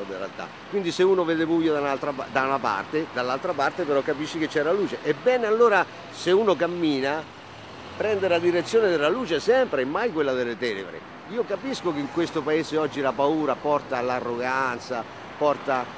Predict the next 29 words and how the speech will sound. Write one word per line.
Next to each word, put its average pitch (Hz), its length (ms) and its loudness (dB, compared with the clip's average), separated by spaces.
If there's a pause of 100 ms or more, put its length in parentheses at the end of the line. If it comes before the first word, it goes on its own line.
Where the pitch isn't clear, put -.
(200)
alla, 120 880 -2
come 151 140 -4
posso 139 320 -4
dire, 123 200 -4
eh, - 460 -10 (720)
al 135 160 -2 (100)
chiasso 131 1000 0 (240)
o 165 100 4
allo 165 220 6
sfogo, 107 640 2 (420)
però 208 280 4
noi 202 180 6
veniamo 170 320 2
da 147 160 2
tradizioni 156 720 0
dove 147 320 4
chi 208 160 -6
ci - 140 0
ha 147 80 2 (360)
messo 165 340 0
in 156 100 0
cammino 151 400 0
è - 20 0
stata 151 280 0
la 143 120 4
passione, 135 600 2
il 117 80 -4
grande 151 400 2
sogno, 110 320 -2